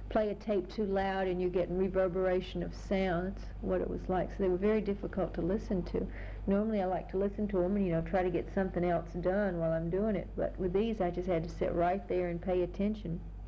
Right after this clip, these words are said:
to, uh, the tapes. Uh, also, it was difficult to know what tape was what because your directions on there were not clear. Part of the number was scratched out or something, and I didn't know which tape to start on, so it was just,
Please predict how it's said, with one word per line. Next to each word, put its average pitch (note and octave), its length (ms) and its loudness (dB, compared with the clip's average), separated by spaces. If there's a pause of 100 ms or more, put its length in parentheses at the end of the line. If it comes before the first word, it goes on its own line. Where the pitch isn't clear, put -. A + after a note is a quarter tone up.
(800)
to, F#3 240 4
uh, F3 160 0 (560)
the F#3+ 80 0
tapes. G#3+ 600 -2 (880)
Uh, - 60 0 (240)
also, G#3+ 280 0
it F3+ 60 2
was F#3 160 0
difficult G3+ 640 0
to G3+ 100 -2
know G3 500 2 (240)
what G3+ 240 -2
tape F#3+ 260 -2
was F3+ 180 -4
what G3+ 360 0
because F3+ 380 -2 (220)
your F#3+ 340 2
directions F#3 800 -2
on F3 220 0
there F#3 220 2
were F3+ 140 0
not F3+ 280 -2
clear. F#3+ 400 2
Part F#3 260 0
of F3 60 -2
the F3 60 0
number F3+ 360 2
was E3+ 160 2
scratched - 480 0
out F3 200 2
or F3 80 -2
something, F3 400 -2
and E3+ 80 0
I E3+ 40 0
didn't F#3 220 2
know F3+ 120 2
which F#3 300 0
tape - 300 0
to - 80 -6
start F3+ 440 2
on, F3+ 280 -2
so F#3 220 0
it F#3+ 40 2
was G3 100 -2
just, - 240 -4